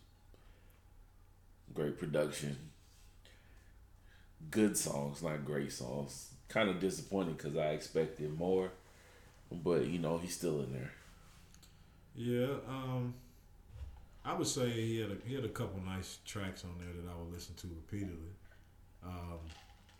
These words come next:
Speaker 2: I just think that, yeah, my expectations were just extremely high at the end of the day, and, uh, I just felt like he didn't come through on it.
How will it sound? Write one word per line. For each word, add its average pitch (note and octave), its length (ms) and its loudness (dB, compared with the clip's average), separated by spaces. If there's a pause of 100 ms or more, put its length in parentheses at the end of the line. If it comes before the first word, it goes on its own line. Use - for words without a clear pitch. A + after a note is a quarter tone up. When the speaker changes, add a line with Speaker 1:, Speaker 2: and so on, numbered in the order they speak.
(600)
Speaker 2:
I C3+ 80 0
just B2+ 220 2
think A#2+ 240 6
that, G2+ 160 2 (160)
yeah, C#3+ 180 4 (340)
my C#3 200 0
expectations A2 760 -2
were E2+ 120 -8
just F2+ 180 -6
extremely E2 460 -8
high - 1600 -16
at E2+ 80 -8
the F2 80 -6
end F#2 140 -2
of E2 60 -6
the F2 200 -4
day, F#2 320 -2
and, E2 140 -8
uh, D#2+ 920 -12
I G#2 40 -6
just G2+ 180 -2
felt G#2 260 -2
like F#2+ 200 -2
he A#2 80 0
didn't G#2 240 -2
come A2 240 -2
through C#3 240 4
on E2 60 -2
it. D2 160 -10